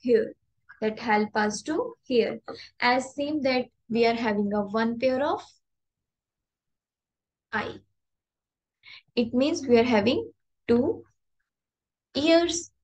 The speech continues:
Okay? That means we are having a two ears. Same like that, the ears are of different shape. Because animal having a different shaped ear, be-, why?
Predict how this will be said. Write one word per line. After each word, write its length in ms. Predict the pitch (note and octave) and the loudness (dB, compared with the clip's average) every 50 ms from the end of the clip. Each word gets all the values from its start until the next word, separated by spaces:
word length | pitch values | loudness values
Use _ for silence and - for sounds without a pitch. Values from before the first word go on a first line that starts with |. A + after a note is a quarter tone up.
| _ _ - - | _ _ -8 -8
Okay? 240 | B3+ C#4 - G#4 A4+ - - - - - - _ _ _ - | -6 -6 -4 -6 -6 -6 -10 -20 -20 -20 -20 _ _ _ -8
That 320 | G#3+ G#3 A#3+ A3+ A3 G#3+ | 0 2 2 2 2 2
means 240 | A#3+ C4+ D#4+ F4 E4+ | 0 0 0 0 0
we 140 | A3 A3+ A3+ | 2 4 4
are 80 | A3+ A3+ | 4 4
having 380 | - A#3 G#3 F#3+ G3 G#3+ A3+ C4+ | 2 0 0 0 0 0 0 2
a 120 | D4+ D#4+ | 0 0
two 260 | - E4 D#4+ E4 E4 - | -2 -6 -6 -6 -4 -2
ears. 300 | C4+ C#4+ D4 C#4+ D4 - | 2 2 2 2 0 -4
Same 220 | - D4+ D#4 D#4+ D#4+ | -6 -6 -4 -4 -2
like 300 | D#4 D4+ D4 C#4+ A#3+ A3 | -2 -2 0 -2 -2 0
that, 320 | A#3+ A#3+ A#3+ A#3 A3+ G#3+ | 0 2 2 0 0 0
the 180 | B3+ B3 - - - | 0 -2 -2 -2 0
ears 280 | A#3 A#3 A#3 A#3 A3 A3 | 4 4 4 4 4 2
are 180 | A3 A3 A3 C4 | 0 0 2 0
of 160 | E4 F4 - A3+ G#3+ | 0 -2 -2 -4 -6
different 440 | G3 G#3+ - - - F#4 A4+ - - _ _ _ _ - | -6 -6 -12 -10 -8 -8 -8 -8 -10 _ _ _ _ -12
shape. 440 | - - - C4 A#3 G#3+ - - - _ _ _ _ _ - | -8 -4 0 2 2 2 0 -4 -12 _ _ _ _ _ -6
Because 380 | G#3+ C4 A3+ - C#4+ D#4 E4+ E4+ - | -6 -4 2 4 4 4 4 0 -2
animal 360 | C4+ B3+ B3 B3+ C4+ D4 D#4 | -2 -2 -2 0 -2 -2 -2
having 300 | D4+ C4+ A#3 A#3+ B3+ C4+ | 0 -2 -2 -2 0 0
a 120 | D4 A#3+ | 0 0
different 400 | G3+ C4+ C4+ - - D#4+ E4+ F4 | -2 -6 -8 -6 -6 -4 -4 -4
shaped 300 | - - D4+ D4 C#4+ C#4+ - - | -2 -2 0 -2 -2 -2 -4 -2
ear, 160 | C#4 D4+ D4+ A#3 | -2 -2 -2 -2
be-, 160 | A#3 C4 - - | -6 -8 -8 -6
why? 440 | A3+ A3 C4 C#4 D#4 D#4+ C4 A3+ | -4 -2 0 0 0 0 -2 -2